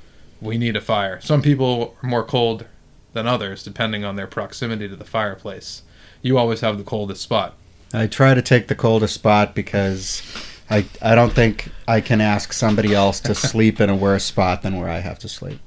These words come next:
Speaker 1: But we improved the, as I recall, even in that event, we improved our space. Uh, we eventually kind of worked on some insulation.
Speaker 2: Yeah, we
Speaker 1: Some of the
Speaker 2: blocked some
Speaker 1: draftier
Speaker 2: drafts,
Speaker 1: spots, you
Speaker 2: yeah.
Speaker 1: know,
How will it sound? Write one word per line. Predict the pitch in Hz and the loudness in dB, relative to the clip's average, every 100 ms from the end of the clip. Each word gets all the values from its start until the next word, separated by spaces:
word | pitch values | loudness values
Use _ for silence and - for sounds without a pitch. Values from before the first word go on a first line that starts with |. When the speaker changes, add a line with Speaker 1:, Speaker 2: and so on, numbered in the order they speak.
| - | 2
Speaker 1:
But | 170 | 4
we | 147 160 139 | 4 4 2
improved | 135 - 190 214 135 110 | -2 0 0 0 -2 -4
the, | 107 104 95 | -2 -2 -2
as | 117 120 | -4 0
I | |
recall, | 131 113 139 120 120 | -2 -2 -2 0 0
even | 113 | -2
in | 107 98 | -4 0
that | 123 143 | 0 0
event, | 104 104 101 | -2 -8 -6
we | 104 | -6
improved | 104 - 123 135 110 | -6 -4 -2 0 -2
our | 104 | -6
space. | - - 117 101 - - - | -8 -2 0 0 -2 -8 -8
Uh, | 110 104 101 | -4 -4 -4
we | 104 104 | -4 -4
eventually | 101 113 110 104 | -2 -4 -4 -8
kind | 101 107 | -8 -8
of | 98 | -4
worked | 110 110 | -4 -4
on | 110 104 | -6 -8
some | 113 104 | -8 -6
insulation. | 110 110 104 120 - 135 135 - | -6 -4 0 0 0 -4 -4 0
Speaker 2:
Yeah, | 123 113 | 6 8
we | 120 110 | 8 6
Speaker 1:
Some | |
of | 131 | 6
the | |
Speaker 2:
blocked | 107 107 110 123 127 | 8 8 8 6 4
some | 113 | 6
Speaker 1:
draftier | |
Speaker 2:
drafts, | 143 104 101 147 151 | 6 6 6 4 2
Speaker 1:
spots, | - | 2
you | |
Speaker 2:
yeah. | 98 | 2
Speaker 1:
know, | 131 | 2